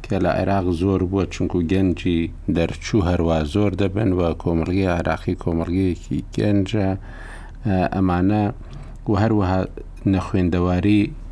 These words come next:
عێراقێکی بوو لە وڵاتانی کە نەخوێندەواری زۆر لە خوارەوە بوو، ئێستا زۆر سەرکەوتۆتەوە و هەروەها بڵاوبوونەوەی چەک، ئەوەی کە کاک شاخەوانیش باسی کرد، بێژگە لە حەشدی شعبی کە حەشدی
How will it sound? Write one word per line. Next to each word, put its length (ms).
عێراقێکی 600
بوو 220
لە 140
وڵاتانی 640
کە 160
نەخوێندەواری 600
زۆر 240
لە 120
خوارەوە 440
بوو، 140
ئێستا 220
زۆر 160
سەرکەوتۆتەوە 960
و 40
هەروەها 440
بڵاوبوونەوەی 680
چەک، 260
ئەوەی 280
کە 120
کاک 340
شاخەوانیش 720
باسی 320
کرد، 300
بێژگە 400
لە 100
حەشدی 400
شعبی 400
کە 120
حەشدی 320